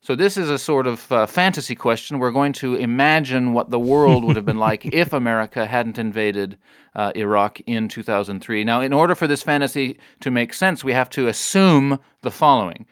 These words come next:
Speaker 1: Nine eleven still happened. America still did invade Afghanistan to, uh, topple the Taliban. So that did happen. They just didn't invade Iraq in two thousand three. So many things followed upon the American invasion of Iraq.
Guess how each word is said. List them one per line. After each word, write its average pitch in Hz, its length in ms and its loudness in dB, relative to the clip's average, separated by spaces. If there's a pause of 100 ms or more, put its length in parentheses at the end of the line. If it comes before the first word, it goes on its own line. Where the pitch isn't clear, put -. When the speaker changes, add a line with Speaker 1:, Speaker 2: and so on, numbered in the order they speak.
(140)
Speaker 1:
Nine 131 240 2
eleven 139 360 2
still 127 260 -2
happened. 143 500 -2 (260)
America 131 440 -4
still 147 360 0
did 135 260 -2
invade 123 540 0
Afghanistan 117 960 0
to, 110 440 -6
uh, 104 360 -2
topple 123 320 0
the 101 120 -4
Taliban. 92 520 0
So 127 100 -6
that 143 300 0
did 143 200 2
happen. 101 520 -6 (500)
They 120 140 -2
just 156 400 0
didn't 139 300 -2
invade 120 380 0
Iraq 110 440 4
in 101 120 -6
two 110 140 -12
thousand 95 460 -4
three. 107 360 -6 (560)
So 175 640 2
many 143 460 0
things 95 680 -4
followed 127 420 4
upon 98 380 -4
the 98 100 -6
American 104 440 -6
invasion 92 560 -4
of 95 200 -12
Iraq. 90 460 -4